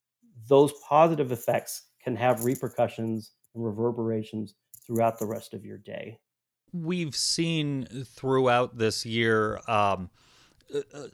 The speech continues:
Speaker 2: some unequal distribution, be it of resources or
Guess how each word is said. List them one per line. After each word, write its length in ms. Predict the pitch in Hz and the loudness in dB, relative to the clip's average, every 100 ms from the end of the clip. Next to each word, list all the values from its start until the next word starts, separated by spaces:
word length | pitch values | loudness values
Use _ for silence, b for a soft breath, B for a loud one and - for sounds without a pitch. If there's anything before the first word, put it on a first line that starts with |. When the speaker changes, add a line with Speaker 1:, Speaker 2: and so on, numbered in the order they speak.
| - | -8
Speaker 2:
some 260 | - 185 175 | -2 -2 0
unequal 580 | 220 196 190 - 156 139 | 0 2 -2 0 0 0
distribution, 840 | 120 139 - 131 123 120 - 92 | 2 0 0 -2 0 -2 -2 -4
be 160 | 127 127 | -2 0
it 100 | 113 | 0
of 200 | 101 104 | -2 -2
resources 960 | 139 - - 160 147 - 151 147 - b b b - | 0 0 2 2 2 2 0 0 -6 b b b -4
or 580 | 160 139 127 120 113 | 2 4 6 6 4